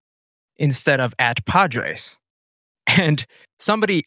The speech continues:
instantaneously swooped in and switched their Twitter handle to at Padres. This was from our Mad Lads this week, so you can imagine the kerfuffle I'm sure they had to go through to get this back.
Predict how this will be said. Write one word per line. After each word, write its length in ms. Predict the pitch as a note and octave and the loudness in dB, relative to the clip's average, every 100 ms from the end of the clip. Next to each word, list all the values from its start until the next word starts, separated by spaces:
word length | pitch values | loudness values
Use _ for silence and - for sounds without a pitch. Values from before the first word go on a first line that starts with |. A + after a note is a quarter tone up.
| _ | _
instantaneously 920 | A3+ C#4+ - C4+ - A#3 A#3+ G#3 E3 C3+ | 2 2 2 0 4 4 4 2 4 4
swooped 520 | - C#3 F3+ A#3 - | 4 4 4 4 4
in 400 | A#3+ C#3+ C3+ C3+ - | 2 2 -2 -2 -2
and 140 | C3 | 0
switched 380 | - F#3+ G#3+ - | 2 2 0 -4
their 360 | B2+ B2+ A3 D#4 | 0 2 4 2
Twitter 320 | - B3+ A3 | 2 4 4
handle 380 | C#3+ C3 B2 B2+ | 4 2 2 2
to 440 | - - D3 C3+ B2 | 0 2 4 4 0
at 340 | - C#3+ D#3 - | 0 0 0 -2
Padres. 720 | D3 B2 A2+ - - B2 - - - | 2 2 0 0 -2 -2 -10 -10 2
This 180 | G#3 - | 2 4
was 80 | A#3 | 2
from 180 | A3 D#3+ | 2 2
our 180 | E3 F#3 | 4 4
Mad 280 | D#3 D3 B2+ | 2 0 2
Lads 280 | A2+ A2+ | 0 0
this 200 | A#2 A2 | -2 -2
week, 220 | A#2+ A#2 - | -2 -2 0
so 360 | - B2 A2+ - - _ _ _ _ _ | 2 4 4 0 -16 _ _ _ _ _
you 120 | - F#3 | -4 2
can 120 | G#3+ | 2
imagine 560 | G3+ G3 D#3 D3+ C3+ | 2 0 4 4 2
the 200 | B2+ C3 A#2+ | 0 -2 0
kerfuffle 680 | D3+ B2 E3+ C#3+ C#3+ C3 | 0 2 2 4 4 4
I'm 120 | B2+ B2 | 4 0
sure 220 | - C#3+ | 2 2
they 100 | C3 | 2
had 160 | A2+ C3 | 0 0
to 80 | |
go 340 | A2 C3 C3+ C#3+ | -4 2 2 2
through 440 | - G#2 G#2 A2 G#2 | -2 -6 -6 -8 -6
to 100 | - | -2
get 160 | C#3 C3 | -2 -2
this 160 | B2 | -4
back. 500 | G#2+ B2 G2 G#2 - | 0 0 0 -4 -10